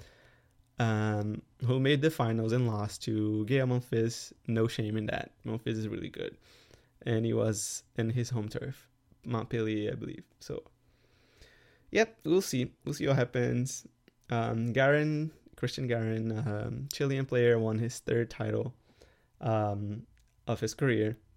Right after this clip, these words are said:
over a player that is very mentally tough and very competitive in Diego Schwartzman. And he did beat him in Argentina, which makes it so much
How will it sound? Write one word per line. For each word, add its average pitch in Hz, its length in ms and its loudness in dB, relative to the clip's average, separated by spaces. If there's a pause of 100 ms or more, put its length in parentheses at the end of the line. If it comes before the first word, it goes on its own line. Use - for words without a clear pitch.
(380)
over 117 500 6
a 110 40 2
player 120 540 6 (720)
that 117 100 2
is 110 220 4
very 131 480 4 (800)
mentally 117 420 0
tough - 400 -4
and 107 240 -2
very 104 180 2
competitive 120 640 2
in 107 240 -2
Diego 110 280 -2
Schwartzman. - 600 -4 (760)
And 127 280 6
he 135 260 2 (340)
did 123 240 2
beat 117 160 0
him 120 300 0
in 127 200 4
Argentina, 107 720 0
which 117 160 -2
makes 117 260 -2
it 117 180 -2
so 120 160 -2
much 113 380 -4